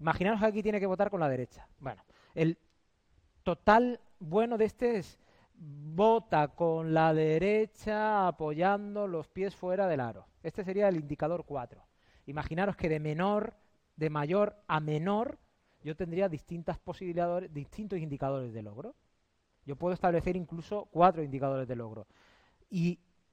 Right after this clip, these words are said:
imaginaros que esta es una prueba final, pues que tiene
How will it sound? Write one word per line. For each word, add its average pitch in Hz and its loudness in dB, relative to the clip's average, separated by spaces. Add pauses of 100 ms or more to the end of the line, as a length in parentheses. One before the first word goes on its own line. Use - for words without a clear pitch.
(180)
imaginaros 160 0
que - -6
esta 175 -4
es 160 -6
una 156 -2
prueba 175 0
final, 214 -6 (400)
pues 143 -6
que 139 -6 (440)
tiene 196 -4